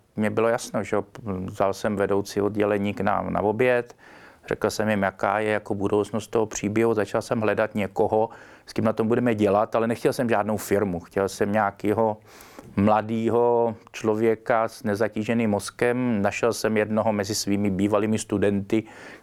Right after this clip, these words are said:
mezi tím stihl vystudovat právnickou fakultu a věnuje se tomu a,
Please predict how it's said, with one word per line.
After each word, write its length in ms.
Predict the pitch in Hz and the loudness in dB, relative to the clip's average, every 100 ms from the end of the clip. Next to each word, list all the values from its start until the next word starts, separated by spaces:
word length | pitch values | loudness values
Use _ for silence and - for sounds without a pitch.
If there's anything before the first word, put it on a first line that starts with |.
| - | -2
mezi 180 | 101 92 | 0 0
tím 160 | - 110 | 0 -4
stihl 320 | - 107 101 | 0 2 2
vystudovat 580 | 95 - 104 104 110 - - | 0 0 2 2 2 0 -2
právnickou 540 | 113 98 107 - 113 | 0 0 -4 -2 0
fakultu 680 | 110 107 - 113 104 123 120 | 0 -2 0 0 0 2 2
a 40 | |
věnuje 340 | 107 104 104 104 | 4 2 2 0
se 160 | - | 0
tomu 500 | 107 107 107 113 123 | 0 0 2 2 0
a, 80 | 123 | -2